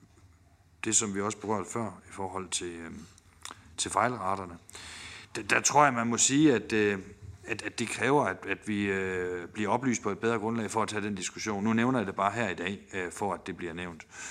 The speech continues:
Og så til sidst vil jeg sige, at når jeg nævnte, eller når jeg nævnte de f-, sidste punkter, som jeg ridsede op, så er det jo fordi, at det er noget, som, øh,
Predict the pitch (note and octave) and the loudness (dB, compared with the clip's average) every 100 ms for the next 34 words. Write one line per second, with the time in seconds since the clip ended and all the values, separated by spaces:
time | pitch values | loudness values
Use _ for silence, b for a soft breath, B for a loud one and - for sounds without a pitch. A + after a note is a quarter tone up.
0 | B B B B B B - C3 D#3 B2+ | B B B B B B 2 4 4 4
1 | A#2+ D#3+ D#3 C3+ A#2 A2 C3 C3+ A2+ A#2 | 6 6 4 2 2 4 6 6 6 4
2 | A2 A2+ C3 D3+ G#2+ - G2 - A2 A2 | 4 4 4 4 2 -2 -14 -10 -4 0
3 | A#2 A#2 A#2+ B2 D3 D#3+ C#3 - - - | 2 4 4 4 4 4 0 -2 -2 0
4 | D#3+ - A#2 - - - C#3+ E3+ C3 A#2 | 2 2 -2 -6 -10 2 4 4 2 2
5 | G#2+ G2 G#2 G#2 G#2+ B2 C#3 B2+ G#2+ A#2 | 0 0 0 2 2 2 2 4 2 2
6 | C3 A2 G#2+ A#2+ A2+ B2 C3 A#2 G2+ G2 | 2 2 2 4 4 4 4 2 0 -4
7 | G2 F#2+ F2+ | -4 -2 -4